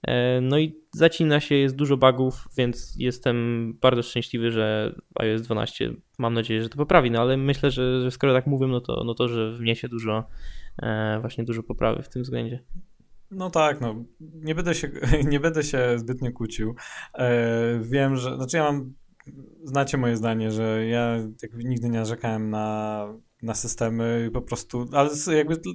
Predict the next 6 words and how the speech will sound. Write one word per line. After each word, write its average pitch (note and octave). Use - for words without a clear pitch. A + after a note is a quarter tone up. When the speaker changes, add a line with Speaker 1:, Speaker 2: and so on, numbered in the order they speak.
Speaker 2:
z F#3+
jednego F#3
powodu, G#3
bo B2
po -
prostu F3